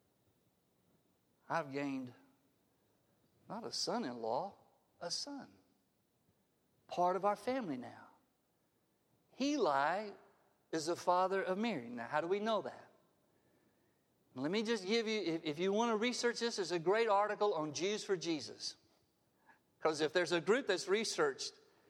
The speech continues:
the messianic background of Jesus, it's Jews for Jesus. And you go on their website and find this article about the genealogies of Matthew and Luke not matching up. And they give this extra biblical record that the Jerusalem Talmud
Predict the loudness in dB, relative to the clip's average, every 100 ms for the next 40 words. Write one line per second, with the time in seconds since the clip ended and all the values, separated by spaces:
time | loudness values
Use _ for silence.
0 | _ _ _ 0 2 6 4 4 0 2
1 | 2 2 4 4 6 2 0 2 0 0
2 | 0 -2 -2 -2 -2 0 0 0 0 -4
3 | -4 -6 -10 -16 -20 _ _ _ _ _
4 | _ _ _ 2 4 6 6 6 4 4
5 | 4 6 2 4 4 4 2 -2 2 2
6 | 4 2 4 4 4 0 -2 -2 -4 -20
7 | _ _ 0 4 4 4 2 2 2 4
8 | 6 6 2 0 0 0 -2 0 2 4
9 | 4 2 0 0 2 4 2 0 0 2
10 | 2 2 0 0 -4 0 0 -2 -10 -20
11 | 0 2 4 4 4 2 4 2 2 0
12 | 2 2 0 0 0 6 4 4 2 2
13 | 4 2 0 0 0 0 -4 0 4 4
14 | 2 0 0 -2 0 2 2 0 -4